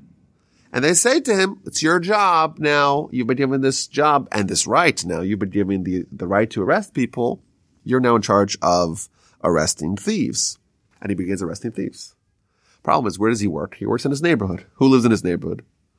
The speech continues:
There's Jews living in his neighborhood. So some of the rabbis tell him, "Wait a minute.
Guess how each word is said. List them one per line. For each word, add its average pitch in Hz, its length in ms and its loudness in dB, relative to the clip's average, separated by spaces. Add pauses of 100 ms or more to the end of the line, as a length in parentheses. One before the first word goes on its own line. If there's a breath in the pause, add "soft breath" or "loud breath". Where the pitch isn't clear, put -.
(240)
There's 196 100 -6
Jews 330 220 0
living 202 160 2
in 165 60 4
his 131 100 0
neighborhood. 101 460 2 (760)
So - 160 -2
some 185 180 0
of 175 100 2
the 147 80 2
rabbis 208 500 0
tell 277 260 0
him, 127 380 0 (120)
"Wait 233 220 0
a 381 60 2
minute. 104 460 -2